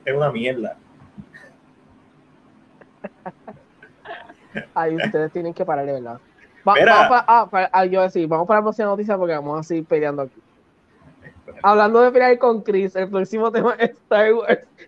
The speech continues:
Speaker 1: Star Wars. Iba a hablar de, hablando de Star Wars y de espacio, iba a hablar de que Tom Cruise, pues, mano, como ya le, ya le, ya ve-, él venció la muerte prácticamente.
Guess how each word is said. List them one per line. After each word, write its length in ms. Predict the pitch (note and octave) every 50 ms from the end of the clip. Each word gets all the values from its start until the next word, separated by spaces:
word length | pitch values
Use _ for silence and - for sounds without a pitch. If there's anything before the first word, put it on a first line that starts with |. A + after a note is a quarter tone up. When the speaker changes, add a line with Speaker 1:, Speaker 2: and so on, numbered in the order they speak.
| _ _
Speaker 1:
Star 160 | - - - - -
Wars. 260 | - B4+ C5+ C5 - - C5+ C5 - - - _ - A4+ A4+ - _ _ - _ _ - _ _ _ _ _ _ _ _ _ _ _ _ _ _ _ _ _
Iba 200 | - D3+ F3+ G#3+
a 40 | A3+
hablar 500 | G#3+ G3 F#3 F#3 F#3 F#3+ F#3+ F#3+ F#3 F3
de, 340 | D#3+ D3+ C#3+ C#3 C3+ C3+ -
hablando 360 | C#3 C3+ C#3 - C#3 D3+ E3+
de 100 | F3+ F3+
Star 480 | E3+ - - _ - D3 D3+ D#3 D#3+ D3+
Wars 260 | D3 D3 C#3+ C#3+ C#3 C#3
y 60 | B2+
de 80 | A#2
espacio, 560 | A2 - _ - C3+ C3+ C3+ C3 C3 - C3+ B2
iba 160 | B2+ C#3 D#3
a 40 | E3
hablar 320 | D#3 D3+ D3 D#3 E3+ D#3+
de 100 | D3+ D3
que 140 | C#3 B2 A#2
Tom 300 | - - B2 C3 C#3+ C#3+ - _
Cruise, 600 | - C3+ B2+ C3 C#3 C#3 C#3+ C#3+ C#3+ C#3 D3 - _ _ _ _ _ _ _ _ _ _ _ _ _
pues, 180 | - C3+ C3 - - _ _ _ _
mano, 420 | C#3 D3 F3+ F#3+ F3 D3+ C3+ B2+
como 420 | - C#3 C3 C3 B2+ B2+ B2 B2 A#2+ - A#2+
ya 140 | A2+ A#2+ C3
le, 200 | C#3 D3+ E3 - - D#3
ya 120 | C#3+ C3+ C#3+
le, 160 | D3 D#3 - -
ya 100 | C#3 D3
ve-, 140 | D3+ E3 F3 -
él 160 | F3 F#3 F#3+
venció 340 | G3+ G#3 F#3+ E3+ - G3+ G3
la 100 | G3 F#3+
muerte 420 | F3+ F#3 F#3+ G3 G3 F#3+ - - -
prácticamente. 920 | C#3+ C#3+ C#3+ - E3+ D#3+ F3+ F3 F3 F3 D#3+ D3+ C#3 - - A2 G#2 -